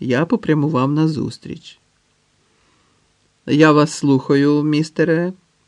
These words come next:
поважно промовив охоронець. «Е, мені потрібно до помешкання містера Маклейна», сказав я, роблячи крок до брами. Охоронець зробив крок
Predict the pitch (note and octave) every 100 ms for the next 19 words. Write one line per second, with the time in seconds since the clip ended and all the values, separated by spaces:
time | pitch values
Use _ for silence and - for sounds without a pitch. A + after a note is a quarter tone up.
0 | _ - C3 B2+ A#2+ C3 A2+ - B2 B2
1 | A#2+ C3 - C3 B2 A#2+ A#2+ D3 - _
2 | _ _ _ _ _ _ _ - - -
3 | - _ _ _ _ - D#3+ E3+ G3+ C4+
4 | B3+ B3 A#3 A3+ G3 G3+ G#3 G3 G3+ A3
5 | - G3+ F#3+ F#3+ F#3+ F#3+ - F3+ F3+ F3
6 | - G#3 G3 A#2+ A#2 G#2+ B2+ - - D3+
7 | - A#2 C3+ D#3 G#3 - C#3 C3+ C3+ C3
8 | - - B2 B2+ C3+ - - C3 A#2+ B2+
9 | - - D#3+ - _ _ _ _ _ _
10 | _ - - A#2+ B2 E3 A3 - - -
11 | C#3+ C3+ C3+ C3 A#2 - B2 C#3+ -